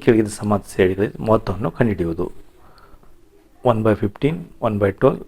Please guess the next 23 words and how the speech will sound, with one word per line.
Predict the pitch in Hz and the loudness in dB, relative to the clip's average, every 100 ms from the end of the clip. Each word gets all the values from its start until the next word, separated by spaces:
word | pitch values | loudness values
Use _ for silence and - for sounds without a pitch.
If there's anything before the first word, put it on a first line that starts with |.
| - | -4
ಒನ್ | 107 101 | -2 -2
ಬೈ | 92 - | -2 -2
ಟೆನ್ | 131 - _ - 113 | -4 -4 _ -4 -4
up | - | -2
to | - - - _ _ - - _ _ - - 143 | -6 -6 -14 _ _ -20 -20 _ _ -20 0 6
ಲೆವೆನ್, | 123 92 76 - - - - _ _ - - | 6 6 -2 -14 -18 -20 -20 _ _ -12 -6
ಹನ್ನೊಂದು | 113 101 - 110 | -4 -2 0 6
ಪದಗಳಾಗಿವೆ. | 104 90 82 80 - - - _ _ _ - - _ _ - _ - - - - - - | 6 6 0 -8 -16 -20 -20 _ _ _ -20 -20 _ _ -20 _ -20 -20 -20 -20 -20 -10
So | - 127 | 0 4
ಮೊದಲನೇ | 120 147 151 101 | 6 4 2 -2
ಪದ | 95 110 - - - - - | -4 -8 -12 -20 -20 -8 2
A | 117 | 4
equal | 107 98 87 113 | 4 0 0 -4
to | 123 - - - _ _ - - - - - - - - - - - - - - 117 | -6 -10 -20 -20 _ _ -20 -20 -20 -20 -20 -20 -20 -20 -20 -18 -18 -18 -10 -2 0
one | 101 101 | 0 -4
by | 175 - - - - - - | -6 -10 -16 -20 -20 -4 -2
fifteen, | - - 95 185 - - - - - - - - - _ - 123 | -2 -4 -6 -8 -16 -20 -20 -20 -20 -20 -20 -20 -20 _ -10 4
D | 135 123 | 8 8
equal | - 95 - | 4 -2 -2
to | - - - - - - - - - - - - - - - - - - - | -8 -10 -20 -20 -20 -20 -18 -20 -20 -20 -20 -20 -20 -18 -18 -16 -20 -4 4
A | 120 135 | 6 8
two | 139 107 | 8 8
minus | 95 135 | 4 0